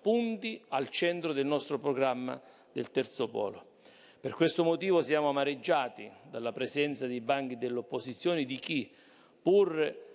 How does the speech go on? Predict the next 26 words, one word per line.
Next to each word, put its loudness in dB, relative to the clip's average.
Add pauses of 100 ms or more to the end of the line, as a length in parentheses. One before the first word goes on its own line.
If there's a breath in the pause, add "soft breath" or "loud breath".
(160)
per 4
a-, 2
di -2
apparire 0
alternativa 0
a -4
questo -8
esecutivo, -8
si -4
astiene 0
dal -2
votare 2
un -2
provvedimento -4 (260 loud breath)
che -2
dà 4
fondi 2
e -4
risposte -2
ai -16
cittadini -6
dell'Aquila 0
e -8
del -2
centro -2
Italia. -4